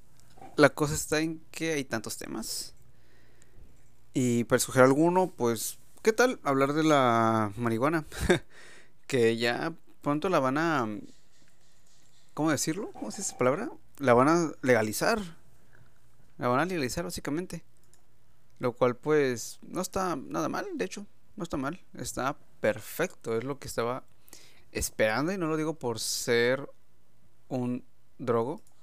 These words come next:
Porque neta, no, <laughs> para nada. Para nada me drogo. <laughs> Yo sé si dicen como que dejé un rato ahí como que,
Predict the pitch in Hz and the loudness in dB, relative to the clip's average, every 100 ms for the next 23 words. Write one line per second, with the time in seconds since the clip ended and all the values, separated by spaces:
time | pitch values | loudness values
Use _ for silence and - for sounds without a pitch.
0 | - - 131 117 117 113 139 117 110 135 | -16 -6 -4 -2 -2 0 0 0 0 -2
1 | 123 113 117 131 - - - - - - | -2 -4 -6 -8 -10 -12 -14 -14 -14 -14
2 | - - - - - - - - - - | -14 -14 -14 -14 -14 -14 -14 -14 -14 -14
3 | - - - - - - 120 120 131 120 | -14 -14 -14 -14 -8 -2 0 2 2 4
4 | 110 113 165 - - - - - - - | 4 2 2 -4 -6 -4 -4 -8 -16 -14
5 | - - 147 139 165 - 151 135 147 - | -14 -2 4 4 6 6 8 8 4 2
6 | 151 151 151 131 123 139 135 131 127 120 | 2 2 4 2 2 6 6 6 2 0
7 | 131 120 - 110 | 0 0 -2 -4